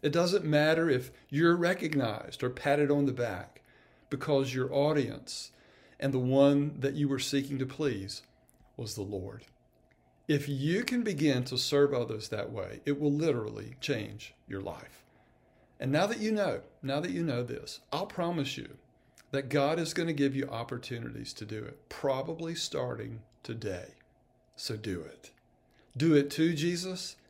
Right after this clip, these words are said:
and for Jesus. That is better than the good feeling that you get, uh, better than paying it forward. It's even better than doing it because it's the right thing to do.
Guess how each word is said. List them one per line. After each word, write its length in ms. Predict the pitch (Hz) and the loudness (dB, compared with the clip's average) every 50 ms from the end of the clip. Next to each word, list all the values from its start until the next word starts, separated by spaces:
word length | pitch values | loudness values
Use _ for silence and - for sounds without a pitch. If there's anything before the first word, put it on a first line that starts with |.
| _ _ - | _ _ -8
and 160 | 120 117 110 | -8 -8 -8
for 340 | - - - - 147 147 147 | -8 -8 0 4 6 6 6
Jesus. 600 | 143 131 131 117 110 107 - - - - - - _ - - _ _ - - _ - | 6 4 -2 -6 -6 -8 -10 -14 -14 -14 -16 -16 _ -20 -20 _ _ -20 -18 _ -2
That 120 | 151 156 | 2 4
is 180 | 165 151 135 117 | 6 6 4 4
better 380 | 123 110 147 156 165 165 165 151 | 4 6 8 10 10 10 8 6
than 160 | 151 139 127 | 4 4 4
the 60 | 120 | 2
good 340 | 120 104 - 151 151 135 - | -4 0 2 2 2 2 0
feeling 560 | - - 135 139 151 151 180 185 190 185 185 | -4 0 2 2 2 2 2 -2 -4 -4 -4
that 220 | 165 151 147 - | -4 -4 -4 -2
you 60 | 175 156 | -4 -2
get, 380 | 135 151 156 165 170 180 - - _ _ _ _ - _ _ _ _ _ - | -2 -2 -2 -2 -4 -6 -12 -16 _ _ _ _ -20 _ _ _ _ _ -6
uh, 460 | - 131 127 127 131 135 139 135 147 | -4 0 0 2 4 2 2 2 0
better 280 | 147 123 151 156 160 165 | 0 2 2 4 4 6
than 200 | 151 143 123 120 | 6 6 4 4
paying 380 | 117 - - 160 147 147 151 135 | 0 -4 -2 0 2 2 2 2
it 180 | 120 113 - - | 0 -2 -6 -10
forward. 640 | - - 143 139 143 156 160 160 165 165 165 165 - - _ _ _ _ _ _ _ - | -6 0 2 2 2 2 0 0 -2 -2 -4 -6 -10 -14 _ _ _ _ _ _ _ -2
It's 180 | - 156 147 147 | -2 0 2 4
even 260 | 202 214 247 254 214 | 4 4 4 4 4
better 320 | 147 151 165 165 175 180 175 | 6 8 8 8 8 6 4
than 220 | 165 151 135 143 | 4 4 2 4
doing 300 | 139 143 151 156 151 151 | 4 4 4 6 4 2
it 120 | 156 151 | 0 -2
because 300 | - - - 151 143 139 | -6 -6 -2 -2 0 0
it's 140 | 143 135 135 | 0 -2 -4
the 140 | - - 120 | -2 -4 -2
right 260 | 120 113 123 131 - | 0 0 0 0 -2
thing 200 | - 139 131 123 | -4 -6 -6 -6
to 120 | - 127 113 | -4 -4 -4
do. 320 | 113 123 127 123 - 123 | -4 -4 -4 -4 -6 -10